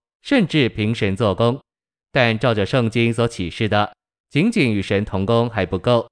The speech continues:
我们必须在神的工作上与他是一。这需要我们享受他。我们若不知道如何享受神，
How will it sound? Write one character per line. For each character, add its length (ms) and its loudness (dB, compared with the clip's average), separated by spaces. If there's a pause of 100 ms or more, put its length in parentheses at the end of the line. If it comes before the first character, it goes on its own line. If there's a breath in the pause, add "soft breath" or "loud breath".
(500)
我 100 2
们 140 2
必 120 0
须 280 0
在 240 0
神 180 -2
的 140 0
工 180 0
作 160 0
上 380 0
与 120 -6
他 220 -4
是 160 -4
一。 260 0 (600)
这 120 2
需 200 0
要 180 4
我 120 0
们 120 0
享 240 -4
受 220 0
他。 280 0 (520)
我 80 0
们 200 2
若 160 2
不 160 -2
知 140 -4
道 280 2
如 200 0
何 240 0
享 220 -2
受 160 0
神， 340 -2